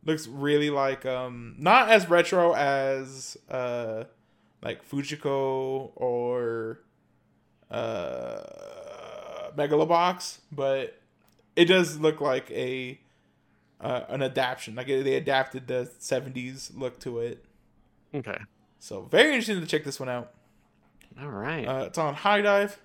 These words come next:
Speaker 1: Twenty-three episodes, I'm pretty sure I said.
Speaker 2: Mm-hmm.
Speaker 1: Uh, let me check that again. Yeah, twelve and eleven, so twenty-three episodes. Very interesting to check this one out.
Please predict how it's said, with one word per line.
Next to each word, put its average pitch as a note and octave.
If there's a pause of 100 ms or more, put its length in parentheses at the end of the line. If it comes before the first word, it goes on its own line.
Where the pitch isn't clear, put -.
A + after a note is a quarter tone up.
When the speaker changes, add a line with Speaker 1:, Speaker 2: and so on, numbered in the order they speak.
(200)
Speaker 1:
Twenty-three G3
episodes, B3
I'm A3+
pretty A#3+
sure A3+
I -
said. - (960)
Speaker 2:
Mm-hmm. C3+ (360)
Speaker 1:
Uh, C3
let -
me -
check -
that -
again. D#3+
Yeah, C#3+ (380)
twelve C#3+
and B2+
eleven, D3+
so -
twenty-three D#3
episodes. D3+ (1160)
Very D4+
interesting F3+
to -
check C#3+
this C3
one A#2
out. A2+